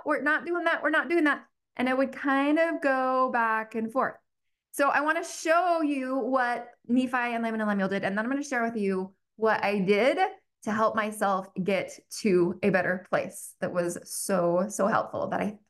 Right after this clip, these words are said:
hope will be really helpful for you the next time that Laman and Lemuel inside you decides to pop up. So in verse twenty-one through twenty-three, Nephi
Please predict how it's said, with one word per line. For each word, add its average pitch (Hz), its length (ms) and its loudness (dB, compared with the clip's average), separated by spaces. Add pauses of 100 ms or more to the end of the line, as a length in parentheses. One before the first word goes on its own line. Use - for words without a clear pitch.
(140)
hope 269 240 0
will 214 140 4
be 185 300 -2 (220)
really 202 280 2
helpful 170 380 -2
for 175 100 -4
you 208 640 6 (220)
the 220 60 -4
next - 260 -2
time 214 220 -2
that 190 160 -2
Laman 208 220 -2
and 202 100 -4
Lemuel 185 260 -2
inside 180 300 -2
you 220 360 0 (180)
decides 175 380 0
to - 100 -20
pop - 220 -4
up. - 240 -6 (1040)
So 285 440 6 (460)
in 302 380 6
verse 320 340 2
twenty-one 339 560 0
through 302 140 0
twenty-three, 269 800 -2 (460)
Nephi 392 260 2